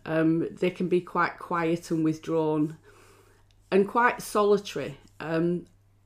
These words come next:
and I don't think that's necessarily the case as in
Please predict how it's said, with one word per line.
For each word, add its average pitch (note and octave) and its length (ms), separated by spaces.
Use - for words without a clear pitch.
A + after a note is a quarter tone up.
and G#3 220
I G#3+ 140
don't C#4+ 280
think A3+ 220
that's - 300
necessarily G3+ 680
the F#3+ 120
case F#3+ 640
as F#3+ 200
in F#3 260